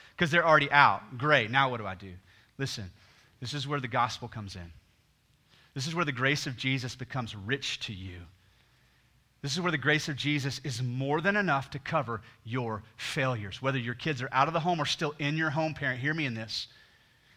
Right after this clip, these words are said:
There's either enough grace in the cross or there's not. And God, with a huge megaphone from heaven, is saying to you, "There's enough! There's enough! There is enough!"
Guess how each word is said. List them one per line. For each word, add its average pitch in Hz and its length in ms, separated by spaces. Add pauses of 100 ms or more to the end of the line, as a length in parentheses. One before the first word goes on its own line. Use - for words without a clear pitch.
(100)
There's 147 200
either 170 180
enough 147 340
grace 170 260
in 180 40
the 156 60
cross 180 320
or 151 100
there's 131 220
not. 131 560 (1300)
And 160 160
God, 175 340
with 160 100
a 143 60
huge 170 280
megaphone 160 800
from 139 200
heaven, 156 360
is 131 100
saying 190 420
to 175 120
you, 156 160 (180)
"There's 214 240
enough! 359 640 (640)
There's 220 160
enough! 381 640 (1400)
There 254 120
is 311 120
enough!" 330 840